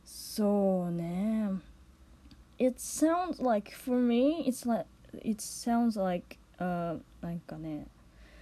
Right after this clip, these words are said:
この方たちも言ってましたけど、it's like, sounds like, um, sci-fi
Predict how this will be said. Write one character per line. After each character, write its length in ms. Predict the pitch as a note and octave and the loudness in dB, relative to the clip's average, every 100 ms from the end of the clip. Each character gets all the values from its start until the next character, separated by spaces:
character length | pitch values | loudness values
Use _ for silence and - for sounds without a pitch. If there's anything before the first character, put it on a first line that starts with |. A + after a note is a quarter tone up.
| - - - - - - - | -20 -20 -20 -20 -20 -20 -14
こ 160 | - B3+ | 0 2
の 100 | B3+ | 4
方 260 | C4+ B3 | 2 0
た 140 | A#3 G#3 | 2 0
ち 140 | G3+ | 0
も 160 | E3+ D#3+ | -4 -2
言 140 | E3+ | 0
っ 20 | |
て 180 | F#3 G3+ | 0 0
ま 140 | F#3+ F#3+ | 0 0
し 80 | |
た 100 | - | -4
け 140 | F3+ D#3 | -8 -6
ど、 200 | D#3 - - - | -6 -8 -14 -10
it's 200 | - G3 | -10 -2
like, 180 | A3+ G#3 | -2 -2
sounds 400 | - A3+ A3+ A3 | -4 0 0 0
like, 340 | G#3 F#3+ - - - - - - - - | 0 0 -4 -20 -20 -20 -20 -20 -16 -6
um, 340 | F3+ F3 - - - - - - A3+ | -4 -4 -8 -14 -20 -20 -20 -16 -14
sci-fi 1040 | - - F#3+ F#3+ F#3 F#3 F3 E3+ D#3 | -8 -2 2 0 0 -4 -2 -2 -4